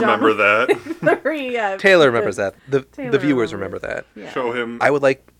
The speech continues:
Speaker 2: expertly putting together his chainsaw.
Speaker 3: while the girls are trying to get out of the house instead of get in. And yeah, like,
Speaker 1: Hmm.
Speaker 3: that would build tension for me. <laughs>
Speaker 2: Yeah.
Speaker 1: Yeah.
Speaker 2: Race ac-, against the clock situation.
Speaker 1: I wanna see him putting together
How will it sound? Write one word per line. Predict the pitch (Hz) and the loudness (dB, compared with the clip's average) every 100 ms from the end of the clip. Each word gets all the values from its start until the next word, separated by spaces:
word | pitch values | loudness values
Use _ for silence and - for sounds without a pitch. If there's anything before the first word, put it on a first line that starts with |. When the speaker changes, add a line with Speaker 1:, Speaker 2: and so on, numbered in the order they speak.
| - | -6
Speaker 2:
expertly | 131 - - 127 123 117 | -6 -4 -6 -6 -2 -4
putting | 113 120 117 | -6 -8 -10
together | 117 110 110 113 | -8 -8 -6 -6
his | 113 | -8
chainsaw. | - 117 113 135 131 143 _ _ _ _ _ _ _ | -10 -10 -8 -10 -10 -12 _ _ _ _ _ _ _
Speaker 3:
while | - 120 | 0 2
the | 117 107 | 2 -2
girls | 98 113 110 107 104 | -4 -2 0 -2 -4
are | 104 | -8
trying | - 104 | -6 -6
to | |
get | 101 110 | -6 -4
out | 98 110 | -2 -2
of | 104 | -2
the | 98 | -6
house | 101 95 - | -6 -8 -10
instead | - 101 | -12 -10
of | |
get | 110 104 | -8 -6
in. | 104 104 104 - | -6 -8 -12 -16
And | 113 | -12
yeah, | 107 104 104 101 | -8 -4 -4 -6
like, | 104 _ _ _ _ _ _ | -10 _ _ _ _ _ _
Speaker 1:
Hmm. | 427 | -6
Speaker 3:
that | 104 | -2
would | 143 | -2
build | 123 104 | -2 -4
tension | - 107 107 | -6 -10 -10
for | 98 101 | -10 -10
me. | 101 113 - | -10 -10 -12
<laughs> | - | -12
Speaker 2:
Yeah. | 143 226 240 - - - - 160 | -8 -8 -8 -14 -20 -20 -20 -14
Speaker 1:
Yeah. | 208 370 190 | -10 -8 -8
Speaker 2:
Race | 107 107 | -8 -8
ac-, | 120 - - _ _ | -14 -20 -20 _ _
against | 107 113 - | -16 -16 -18
the | |
clock | - - 95 107 | -18 -16 -16 -16
situation. | - 120 127 131 131 - | -20 -20 -18 -18 -14 -8
Speaker 1:
I | 220 | -6
wanna | 277 370 | -4 -6
see | 339 277 277 | -10 -10 -10
him | 226 220 226 | -8 -8 -10
putting | 226 226 220 | -10 -10 -8
together | 233 226 196 190 185 180 175 | -10 -10 -10 -8 -8 -8 -10